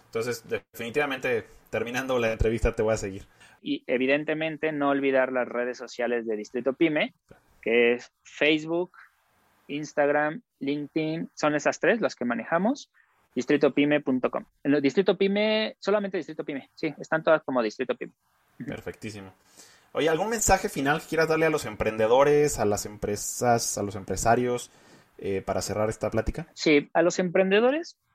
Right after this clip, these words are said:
Speaker 2: o sea, porque sí, me gustaría un poco también hacerles esa separación, ¿no? Que, y no es porque sean diferentes, sino porque creo que me gustaría dar dos tipos de mensaje.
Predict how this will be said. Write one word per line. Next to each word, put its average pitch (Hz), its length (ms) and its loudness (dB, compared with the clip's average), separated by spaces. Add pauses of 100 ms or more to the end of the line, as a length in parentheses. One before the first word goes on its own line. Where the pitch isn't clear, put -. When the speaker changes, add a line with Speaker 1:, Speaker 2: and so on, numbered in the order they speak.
(120)
Speaker 2:
o - 80 -8
sea, - 220 -4 (160)
porque 127 240 -2
sí, - 200 -12
me 139 100 -2
gustaría 147 500 4
un 170 100 -6
poco 175 340 4
también 139 300 -2
hacerles 143 340 -4
esa 143 120 -8
separación, 113 580 0 (680)
¿no? 196 280 2 (240)
Que, 123 800 2 (380)
y 139 100 -4
no 151 140 -2
es 160 100 -2
porque - 280 -4
sean 139 180 -4
diferentes, 135 400 -4
sino 117 320 -2
porque 117 260 -4
creo 127 200 0
que 135 300 4
me 123 120 -2
gustaría 120 300 0
dar 123 160 4
dos 127 180 0
tipos - 240 -6
de 120 80 0
mensaje. 131 500 -2